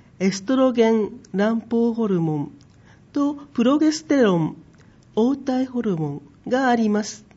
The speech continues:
特にエストロゲンの分泌量は年齢によって大きく変わります。エストロゲン、妊娠や出産に備える、肌や髪の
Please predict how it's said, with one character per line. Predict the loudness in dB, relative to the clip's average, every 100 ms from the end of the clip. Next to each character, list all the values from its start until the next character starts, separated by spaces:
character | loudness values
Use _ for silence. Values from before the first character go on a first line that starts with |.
| _ _ -20 _ _
特 | 0 2 2
に | 4 0 0
エ | -2
ス | -2
ト | 2
ロ | 2
ゲ | 4 4
ン | 6
の | 6 4
分 | 4 4
泌 | 4 2 0 2
量 | 2 2 0
は | -2 0
年 | 2 6 8
齢 | 6 6 8
に | 8
よ | 6
っ | 0
て | -6 -4 -4 0
大 | 2 2
き | -2
く | -4 -4
変 | -2 -2
わ | 0
り | 0
ま | 0 0
す。 | -4 -12 -20 -20 _ -20 _ _ _ -20 -20 -20 _ -20 -20 _ _ -20 _ -4
エ | -4
ス | -2
ト | -2 2
ロ | 2
ゲ | 2 2
ン、 | 2 -2 -10 -20 _ _ _ _ _ _
妊 | 4 6
娠 | 6 6 6 8 8
や | 6 2 -2
出 | -2 -2
産 | -2 0 4 6 6
に | 6 4
備 | 4 2 2 2
え | 2
る、 | 0 -2 -8 -20 _ _ _ -20 -20 -8
肌 | 2 4 4
や | 2 0
髪 | -2 -2 2
の | 2 4